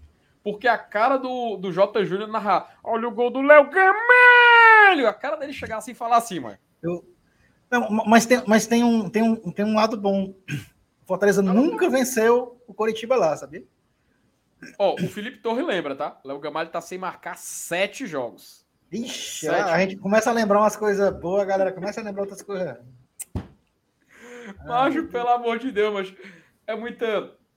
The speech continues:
Speaker 1: é muita, é mu-, assim, pra quem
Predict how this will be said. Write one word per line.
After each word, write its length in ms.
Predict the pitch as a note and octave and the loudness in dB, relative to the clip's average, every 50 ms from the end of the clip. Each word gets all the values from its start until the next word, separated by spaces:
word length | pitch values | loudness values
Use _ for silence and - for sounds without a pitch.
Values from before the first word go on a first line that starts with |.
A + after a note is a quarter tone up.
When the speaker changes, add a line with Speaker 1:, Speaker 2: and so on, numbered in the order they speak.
| _ _ _ _ _ _ - - | _ _ _ _ _ _ -18 -14
Speaker 1:
é 60 | - D3+ | -12 -10
muita, 300 | D#3 F3+ F#3 F#3 F#3 F#3 F#3 F3+ F3+ F3 E3+ D#3+ D3 - | -8 -10 -8 -4 -2 0 0 2 2 0 0 -2 -4 -6
é 80 | C3+ D3 | -8 -12
mu-, 140 | D#3 D#3 | -12 -12
assim, 200 | F#3 F3 - G3+ | -12 -12 -12 -14
pra 160 | - - F#3 F#3+ | -14 -12 -12 -12
quem 500 | G3 G3+ G3+ F#3 F3 E3 C#3 C3+ - | -12 -12 -12 -10 -10 -10 -12 -16 -18